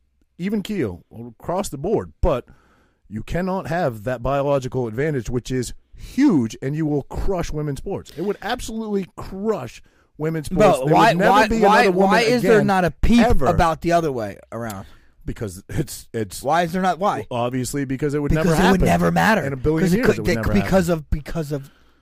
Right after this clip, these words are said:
Speaker 2: the,
Speaker 1: Yeah.
Speaker 2: the science.
Speaker 1: Right,
Speaker 2: <laughs>
Speaker 1: right. Well, biology, yeah.
Speaker 2: Bio-, yeah, well,
Speaker 1: Yeah.
Speaker 2: that, that,
Speaker 1: Jordan
Speaker 2: that's
Speaker 1: Peterson had a great
Speaker 2: sci-,
Speaker 1: quote,
Speaker 2: bias.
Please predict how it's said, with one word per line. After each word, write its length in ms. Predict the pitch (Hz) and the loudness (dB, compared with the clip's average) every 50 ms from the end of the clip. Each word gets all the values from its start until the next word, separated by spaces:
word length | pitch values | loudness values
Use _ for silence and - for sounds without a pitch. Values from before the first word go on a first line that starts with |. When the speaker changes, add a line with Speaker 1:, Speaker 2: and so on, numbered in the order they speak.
| _ _ 131 | _ _ -20
Speaker 2:
the, 140 | 131 139 113 120 | -16 -16 -12 -10
Speaker 1:
Yeah. 160 | 160 180 156 | -8 -8 -8
Speaker 2:
the 120 | 101 98 | -8 -10
science. 580 | 110 - - - 156 143 - 131 113 101 98 - | -12 -16 -12 -12 -10 -8 -8 -10 -12 -14 -14 -10
Speaker 1:
Right, 220 | 117 117 110 101 - | -8 -6 -6 -6 -6
Speaker 2:
<laughs> 200 | 277 240 220 143 _ _ | -6 -6 -6 -6 _ _
Speaker 1:
right. 220 | - 120 120 98 - _ _ _ - | -10 -10 -8 -10 -10 _ _ _ -10
Well, 140 | 123 113 90 | -8 -8 -8
biology, 640 | 87 85 110 110 120 147 147 90 76 67 67 - 76 | -8 -8 -6 -4 -4 -4 -6 -8 -10 -14 -18 -18 -14
yeah. 120 | 113 123 135 | -12 -10 -8
Speaker 2:
Bio-, 240 | - - 175 220 - | -6 -6 -6 -6 -6
yeah, 220 | 180 214 185 135 120 | -8 -10 -10 -12 -14
well, 140 | 120 123 123 | -14 -14 -14
Speaker 1:
Yeah. 80 | 131 131 | -14 -14
Speaker 2:
that, 80 | 120 - | -14 -12
that, 140 | 135 131 | -12 -6
Speaker 1:
Jordan 200 | 123 139 160 170 | -2 -2 -2 0
Speaker 2:
that's 100 | 139 - | 0 0
Speaker 1:
Peterson 300 | 196 196 143 - 117 107 | 0 0 -4 -6 -6 -6
had 140 | 101 120 113 | -4 -4 -6
a 40 | 107 | -6
great 220 | 87 107 127 143 | -6 -4 -2 -2
Speaker 2:
sci-, 100 | 156 143 | -2 -2
Speaker 1:
quote, 220 | - - 143 135 117 | 0 2 2 4 4
Speaker 2:
bias. 220 | 156 160 170 170 | 2 2 2 0